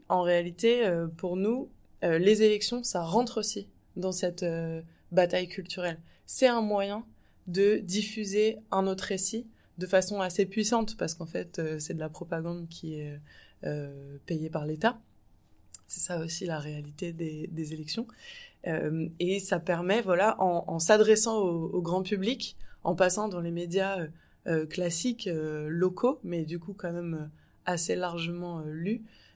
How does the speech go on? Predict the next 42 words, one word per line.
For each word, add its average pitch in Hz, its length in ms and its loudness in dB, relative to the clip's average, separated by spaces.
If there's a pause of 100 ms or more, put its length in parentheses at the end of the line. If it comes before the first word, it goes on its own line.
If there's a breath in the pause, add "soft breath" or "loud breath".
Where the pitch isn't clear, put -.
(140 loud breath)
euh, 151 540 0
en 151 160 -4
tout 151 100 -14
cas 165 220 -2
à 160 240 -4
Nantes, 214 340 0
euh, 156 260 -4
de, 165 200 -2
euh, 208 260 4 (320 soft breath)
faire 220 240 2
passer, 208 480 0
euh, 160 180 -2
d'autres 208 320 2
messages, 196 520 0 (400 soft breath)
euh, 160 180 2
et 170 240 2
de 180 220 -4
bousculer 185 560 -2
un 175 180 -4
peu, 196 340 0
euh, 160 80 -2 (380 soft breath)
le 185 160 8
monde 190 260 4
politique, 190 600 -2
euh, 165 180 -2
classique, 170 680 -4 (300 soft breath)
en 170 100 -2
montrant 160 320 -6
qu'on 180 200 -6
est 160 40 -2
en 156 100 -8
train 175 200 -10
d'apporter 175 760 -4 (260)
autre 190 280 2
chose, 214 420 0
que - 120 -10
oui, 208 220 2
on 208 60 -2
se 220 60 -4
présente 175 340 -6
à - 20 -10
des, 160 260 -10